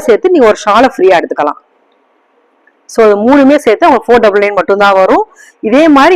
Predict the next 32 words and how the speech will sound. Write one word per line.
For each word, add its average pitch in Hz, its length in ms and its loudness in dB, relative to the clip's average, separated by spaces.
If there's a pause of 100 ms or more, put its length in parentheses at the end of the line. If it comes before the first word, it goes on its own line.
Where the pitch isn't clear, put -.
இன்னொரு 302 260 0
ஒரு 233 140 0
காம்போ 214 260 2
எடுக்கும் 190 280 -2
போது, 180 200 2
ஒரு 196 100 0 (120)
டாப்பு, 247 300 2 (100)
ஒரு 214 160 2
லெகின்ஸ் 226 300 -2
எடுக்கும் 196 240 -4
போது 285 140 0 (100)
அதுக்கு 202 220 -4 (100)
ஒரு 208 160 -2
ஷால் 220 320 2
ஃப்ரீயாவும் 220 400 0
கிடைக்கும். 262 320 -4 (380)
அதே 214 180 2 (100)
மாதிரி 277 180 0
நீங்க 277 160 -2
ஃப்ரீ 330 120 2 (100)
ஷிப்பிங்லயுமே 254 420 0
எடுத்துக்கலாம். 175 380 -2
ரெண்டு 262 200 0
செட்டா 269 240 -2
எடுக்கும் 185 260 -4
போது, 185 160 -4 (500)
அதாவது 233 340 2 (320)
மொத்தமே 269 320 0 (100)
தௌசண்ட் 302 340 2
ருபீஸ் 262 300 -4
தான் 233 140 2
வரும். 165 180 -2